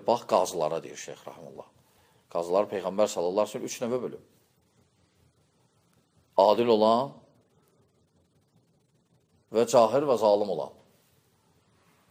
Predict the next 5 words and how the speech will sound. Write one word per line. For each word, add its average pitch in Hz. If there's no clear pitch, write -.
Və 104
ikisi -
üçün 139
deyib 131
ki, 147